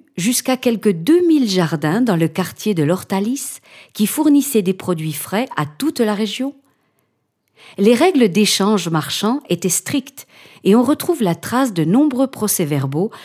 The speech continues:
dans les registres laissés par les consuls. Les grains, par exemple, devaient être mesurés par des poids et mesures marqués aux armes de la ville.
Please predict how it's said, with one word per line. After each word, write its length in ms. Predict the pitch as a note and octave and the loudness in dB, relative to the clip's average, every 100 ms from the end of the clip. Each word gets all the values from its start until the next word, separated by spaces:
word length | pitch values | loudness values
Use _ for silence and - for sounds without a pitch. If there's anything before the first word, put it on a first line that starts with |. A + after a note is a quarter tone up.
| - | -10
dans 100 | F3 | -2
les 100 | D#3+ | 0
registres 600 | E3+ G3 F3 B3+ - - - | 0 0 -2 -4 -6 -8 -6
laissés 320 | F#3 F#3 F#3+ | -2 -2 -2
par 160 | A#3+ G#3 | -2 -2
les 100 | F#3+ | -4
consuls. 580 | F#3 E3+ - E3 D3 C#3 _ _ _ _ _ | -4 -8 -6 -6 -8 -8 _ _ _ _ _
Les 180 | - F3+ | 0 0
grains, 360 | D#3+ D3 D#3 C#3 - - | 2 2 2 -2 -8 -8
par 120 | C3+ | -4
exemple, 480 | C3+ C3 B2+ B2 - - - | -4 -2 -4 -4 -12 -20 -18
devaient 300 | - E3+ F3+ F#3 | -2 2 2 2
être 280 | B3 B3+ D3+ | 0 0 0
mesurés 640 | F3 C4+ G3+ F#3 D#3 A3+ - - - | 2 2 0 -2 -2 -6 -8 -14 -6
par 200 | D#3 D3+ | -4 -2
des 120 | D3+ | -4
poids 320 | D3+ B3+ B3+ | 0 0 2
et 60 | F#3+ | 2
mesures 500 | D#3+ C#3+ D#3 A3 A#3+ - - | 0 -4 -8 -10 -12 -14 -4
marqués 460 | E3+ E3 - A#3 - | -2 -2 -4 -4 -2
aux 200 | D#3+ D#3+ | -4 -2
armes 260 | G#3+ G3 | -2 -2
de 100 | E3 | -4
la 140 | D#3+ D#3+ | -2 -4
ville. 380 | C#3 C3 B2+ | -6 -8 -8